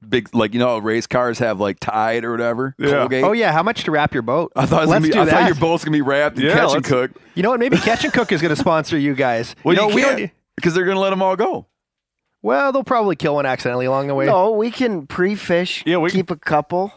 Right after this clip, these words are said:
Speaker 2: Yeah.
Speaker 4: you know?
Speaker 3: Okay,
Speaker 1: Or
Speaker 3: let us
Speaker 1: can
Speaker 3: know what a wrap is. We might not even need a boat sponsorship. We're just gonna buy you a boat.
Speaker 1: Catch and cook
Speaker 3: <laughs>
Speaker 1: wrap.
Speaker 2: There we
Speaker 3: Yeah.
Speaker 2: go.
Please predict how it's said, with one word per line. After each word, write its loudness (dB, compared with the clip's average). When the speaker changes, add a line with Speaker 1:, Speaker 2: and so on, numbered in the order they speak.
Speaker 2:
Yeah. -8
Speaker 4:
you -4
know? -2
Speaker 3:
Okay, -2
Speaker 1:
Or 4
Speaker 3:
let 4
us -2
Speaker 1:
can 2
Speaker 3:
know 0
what 0
a 0
wrap 0
is. -4
We -2
might 0
not 2
even -4
need -2
a 0
boat -2
sponsorship. -6
We're -4
just -8
gonna -6
buy -4
you -2
a -6
boat. -12
Speaker 1:
Catch 0
and -4
cook 0
Speaker 3:
<laughs> -6
Speaker 1:
wrap. -2
Speaker 2:
There -6
we -2
Speaker 3:
Yeah. 0
Speaker 2:
go. -4